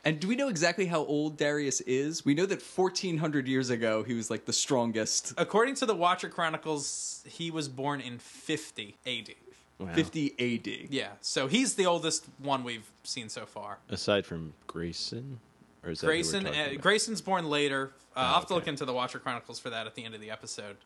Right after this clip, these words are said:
Speaker 2: Uh, and then wh-, Marcus was born in, like, one thirty-seven or something. He was the oldest one,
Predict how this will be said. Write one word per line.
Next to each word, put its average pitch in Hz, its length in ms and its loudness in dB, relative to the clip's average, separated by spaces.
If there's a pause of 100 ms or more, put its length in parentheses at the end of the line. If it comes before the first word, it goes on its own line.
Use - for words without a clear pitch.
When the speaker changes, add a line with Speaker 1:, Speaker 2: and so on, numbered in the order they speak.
(140)
Speaker 2:
Uh, 98 300 -8 (380)
and 185 120 4
then 196 200 2
wh-, 170 200 -2
Marcus 165 440 2
was 143 120 -6
born 131 380 -2
in, 120 140 -6
like, 113 180 -6 (100)
one 135 380 -2
thirty-seven 147 800 -2
or 165 60 -4
something. 156 320 -4
He 196 120 4
was 175 200 2
the 156 80 2
oldest 131 400 -2
one, 123 320 -4